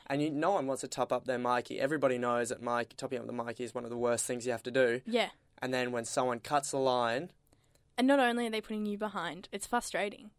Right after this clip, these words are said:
Speaker 2: You're
Speaker 1: Exactly.
Speaker 2: standing there and you're thinking, "Thanks a lot, I've been waiting here."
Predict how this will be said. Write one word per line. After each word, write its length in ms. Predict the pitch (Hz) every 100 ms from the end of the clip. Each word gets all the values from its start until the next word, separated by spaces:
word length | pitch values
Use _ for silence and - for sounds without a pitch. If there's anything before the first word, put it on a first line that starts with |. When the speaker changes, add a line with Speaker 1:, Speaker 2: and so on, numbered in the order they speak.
| _
Speaker 2:
You're 60 | 131
Speaker 1:
Exactly. 360 | 123 131 233
Speaker 2:
standing 200 | 233 240
there 80 | 208
and 80 | 180
you're 60 | 196
thinking, 380 | 202 196 185 - _ _ _ _
"Thanks 240 | 202 202 -
a 60 |
lot, 260 | 214 190 226
I've 140 | 196
been 160 | 208 202
waiting 240 | 190 202 196
here." 280 | 180 196